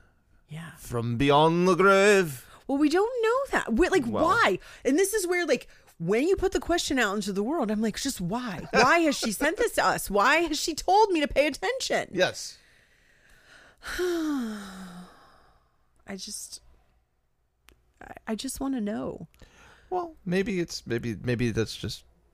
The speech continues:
Speaker 2: uh, that it just means we have to keep going forth.
Speaker 1: Maybe. I want, Mary, come
Speaker 2: Mm.
Speaker 1: talk to me. Mary,
Speaker 2: Westward.
Speaker 1: talk to me.
Speaker 2: Westward ho.
Speaker 1: So after Sir John Russell Reynolds in eighteen ninety,
Speaker 2: Mm-hmm.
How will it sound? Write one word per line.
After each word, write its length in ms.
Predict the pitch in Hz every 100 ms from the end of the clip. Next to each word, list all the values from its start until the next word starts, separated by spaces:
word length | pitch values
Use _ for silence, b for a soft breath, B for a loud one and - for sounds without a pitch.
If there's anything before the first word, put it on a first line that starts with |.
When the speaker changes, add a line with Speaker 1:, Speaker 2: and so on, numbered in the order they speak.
| -
Speaker 2:
uh, 320 | - 87 67 67 64 - - -
that 160 | 104 69
it 60 |
just 180 | 131 -
means 200 | 120 120
we 100 | 120
have 160 | 120 -
to 80 |
keep 200 | - -
going 280 | - 123 131
forth. 480 | - 139 127 117 - - -
Speaker 1:
Maybe. 600 | 247 226 151 147 165 160 _ _ _ -
I 80 | 220
want, 220 | 220 -
Mary, 480 | 220 240 226 233 233 _
come 160 | - 277
Speaker 2:
Mm. 100 | 240
Speaker 1:
talk 260 | 349 370 -
to 100 | 190
me. 220 | 165 127
Mary, 380 | 226 294 415 285
Speaker 2:
Westward. 120 | -
Speaker 1:
talk 220 | 415 523 -
to 120 | 370
me. 440 | 330 294 240 160
Speaker 2:
Westward 560 | 143 175 - 165 180 165
ho. 540 | 156 170 160 147 139 - B B B B -
Speaker 1:
So 300 | - 302 -
after 500 | 240 262 285 370 359
Sir 260 | - 330
John 540 | 277 254 233 240 269 254
Russell 440 | 226 226 285 254
Reynolds 800 | 202 170 160 151 156 190 196 202
in 200 | - 190 -
eighteen 560 | 185 190 - 247 240 226
ninety, 960 | 165 156 165 160 95 101 110 214 262 175
Speaker 2:
Mm-hmm. 220 | 123